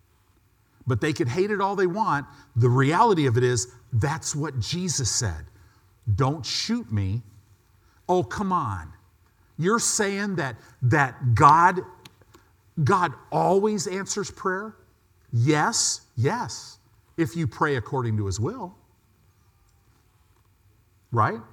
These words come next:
If you'll ask him whatever you desire, you pray according to his word,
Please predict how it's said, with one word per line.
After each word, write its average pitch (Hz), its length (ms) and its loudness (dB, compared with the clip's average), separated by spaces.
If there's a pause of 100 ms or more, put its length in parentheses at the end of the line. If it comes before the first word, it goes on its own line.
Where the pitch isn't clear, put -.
(220)
If 135 200 0
you'll 220 260 -2
ask 226 400 -2
him 113 240 0 (240)
whatever 190 440 2
you 180 160 -2
desire, 175 480 -2
you 147 200 -2
pray 220 280 -4
according 190 440 -2
to 196 100 -2
his 147 160 0
word, 180 380 0